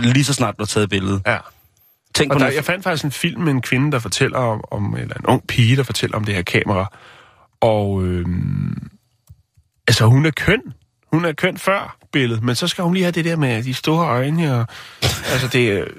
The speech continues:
Speaker 1: Ligner en aller-, en hund, der har en allergisk reaktion.
Speaker 2: Jamen, det, jeg kan ikke forstå det, men
Speaker 1: Jeg
Speaker 2: det,
Speaker 1: kan
Speaker 2: vi,
Speaker 1: heller
Speaker 2: vi
Speaker 1: ikke
Speaker 2: er
Speaker 1: forstå det.
Speaker 2: også, øh, vi er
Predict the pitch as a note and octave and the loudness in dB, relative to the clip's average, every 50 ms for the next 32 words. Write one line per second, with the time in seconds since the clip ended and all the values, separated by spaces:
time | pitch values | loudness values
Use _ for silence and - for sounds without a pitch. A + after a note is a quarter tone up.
0 | - _ _ _ _ _ _ _ _ _ - - A#2+ C3 C3+ B2 A#2 A2 A2+ G#2+ | -20 _ _ _ _ _ _ _ _ _ -2 2 2 4 4 4 2 2 0 0
1 | E2+ G2+ A#2 A2 G2+ C3 C3+ A#2 - A#2+ A#2+ A2+ A2+ A2+ A2 G2+ A#2+ B2+ A#2+ - | 0 0 0 2 2 2 2 0 0 -2 0 0 0 0 0 0 -2 -4 -4 -2
2 | - G#2+ G#2 G2+ B2+ C3 C3+ C3 D#3 D3+ D#3 D3+ C#3+ C3+ C#3 - - E3 D3+ - | -2 -2 0 2 2 2 2 2 2 2 2 2 0 -2 -2 -2 -2 -4 -4 -2
3 | - C3+ - - - - - E2+ G#2 C#3 C#3 C3+ D3+ D3 C#3 - C3+ B2 - D#3 | -6 -6 -4 -4 -6 -4 -2 0 2 4 4 4 4 2 0 0 0 2 2 2
4 | D#3 D3+ C#3+ C3+ B2 B2 C3+ C3+ - - C#3+ C3+ B2 A#2+ A#2 A2+ A2+ G#2+ G2+ G2+ | 2 2 2 0 0 0 -2 -2 -2 -2 -2 -2 0 -2 -2 -4 -4 -4 -4 -6
5 | - C#3+ C#3 C#3 C#3+ C3+ C3 | -4 0 2 4 4 4 2